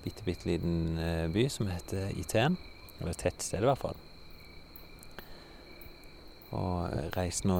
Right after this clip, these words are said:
via Oslo til Nairobi, eh, flyr det videre til Eldoret, og så bil en time opp her da.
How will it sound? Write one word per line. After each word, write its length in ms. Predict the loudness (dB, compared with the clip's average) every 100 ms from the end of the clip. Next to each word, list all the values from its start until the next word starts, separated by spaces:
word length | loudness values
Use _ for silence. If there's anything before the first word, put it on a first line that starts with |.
| 6
via 300 | 6 6 6 4 -2 -10 -16 -16 -14 -12 -12 -6 4
Oslo 460 | 4 4 2 4 4
til 320 | 4 2 4
Nairobi, 480 | 4 6 6 8 8
eh, 1080 | 6 2 -10 -16 -14 -14 -14 -10 -6 -4 -4
flyr 240 | 0 2 4
det 100 | 6
videre 320 | 4 4 2 2
til 100 | 2
Eldoret, 560 | 4 6 6 6 2 -4
og 140 | -4
så 260 | 2 4 2 0 -12 -12 0
bil 220 | 2 4
en 160 | 2 2
time 340 | 4 4 4
opp 80 | 4
her 180 | 6
da. 80 | 6